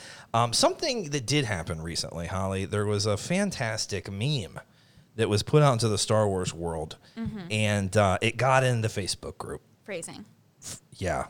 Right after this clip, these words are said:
Speaker 1: wow. It spread like wildfire. Also,
Speaker 2: Wow.
Speaker 1: oh, yeah, I know. It was crazy. I would say probably the biggest thread in our Facebook group's history.
Speaker 2: Hundred and fifty something comments.
Speaker 1: That's, I mean, that's a,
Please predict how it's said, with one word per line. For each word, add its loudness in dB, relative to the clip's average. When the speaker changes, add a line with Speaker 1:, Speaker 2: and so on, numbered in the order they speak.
Speaker 1:
wow. -4
It -4
spread 4
like 0
wildfire. -2
Also, 2
Speaker 2:
Wow. -10
Speaker 1:
oh, -4
yeah, 0
I 0
know. -4
It 0
was 0
crazy. 0
I 6
would 8
say 2
probably 0
the -6
biggest -2
thread 0
in -6
our -4
Facebook -8
group's -12
history. -8
Speaker 2:
Hundred -2
and -2
fifty -6
something -8
comments. -14
Speaker 1:
That's, 0
I -4
mean, 4
that's 2
a, -2